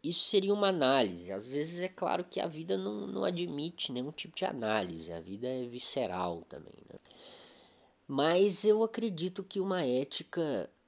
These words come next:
não reducionista envolva aí um esforço muito grande de elaboração de pormenores, né? E de, é,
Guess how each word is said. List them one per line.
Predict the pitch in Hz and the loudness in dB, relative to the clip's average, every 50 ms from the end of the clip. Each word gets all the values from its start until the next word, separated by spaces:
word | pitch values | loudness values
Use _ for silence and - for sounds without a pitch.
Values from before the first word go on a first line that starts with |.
| _ _ _ _ | _ _ _ _
não | - 110 113 120 123 123 131 135 156 190 196 | -12 -8 -4 -2 2 6 8 10 10 10 8
reducionista | 175 151 143 117 104 104 104 95 - - 95 87 87 82 95 120 131 - - - - 65 - - _ _ _ _ _ _ _ _ _ _ _ _ _ _ _ _ _ _ _ _ _ _ _ _ _ _ _ _ - | 6 4 0 0 0 0 -2 -2 -2 -2 -2 -4 -4 -4 -6 -6 -6 -6 -8 -8 -8 -10 -10 -12 _ _ _ _ _ _ _ _ _ _ _ _ _ _ _ _ _ _ _ _ _ _ _ _ _ _ _ _ -10
envolva | - 175 190 185 147 120 131 151 165 180 185 170 175 | -8 -6 -6 -6 -6 -4 0 0 0 0 0 0 0
aí | 170 160 156 175 185 190 | 0 0 0 0 -2 -2
um | 185 190 190 | -2 -2 -2
esforço | 190 180 - - - - 185 185 185 180 185 - 175 | -2 -2 -4 -6 0 6 6 6 6 6 2 -6 -6
muito | 175 180 196 190 - 208 | -4 -4 -4 -4 -6 -6
grande | 185 165 170 185 190 190 190 175 151 | -2 4 6 8 8 8 6 2 -2
de | 135 131 139 | -2 0 2
elaboração | 127 123 117 110 113 107 107 101 98 - - - 113 101 98 95 101 - _ - - - - - - - - - _ _ _ _ _ _ _ _ _ | 2 2 2 2 2 4 4 4 4 2 2 2 2 0 -2 -4 -8 -12 _ -20 -20 -20 -20 -20 -20 -20 -20 -20 _ _ _ _ _ _ _ _ _
de | - 107 104 120 | -10 -8 -6 -6
pormenores, | - - 120 110 104 101 101 95 92 95 92 90 85 80 65 - - - - - - - - _ _ _ _ _ _ _ _ _ _ _ _ _ | 0 4 6 6 6 6 4 2 0 0 -4 -6 -6 -8 -10 -12 -10 -10 -8 -6 -8 -8 -10 _ _ _ _ _ _ _ _ _ _ _ _ _
né? | - 87 85 85 82 98 107 - _ _ _ _ _ - - - - - - _ _ _ _ _ - - _ | -10 -6 -4 -4 -4 -4 -6 -10 _ _ _ _ _ -20 -20 -20 -20 -20 -20 _ _ _ _ _ -20 -20 _
E | - 104 104 104 104 98 98 | -8 -6 -4 -2 -2 -2 -4
de, | 92 90 90 95 101 95 92 90 87 87 85 82 87 - - _ _ _ - | -6 -6 -8 -6 -6 -6 -6 -6 -8 -8 -10 -10 -12 -14 -18 _ _ _ -14
é, | 80 82 85 78 82 87 82 - - | -12 -10 -10 -10 -10 -10 -12 -12 -14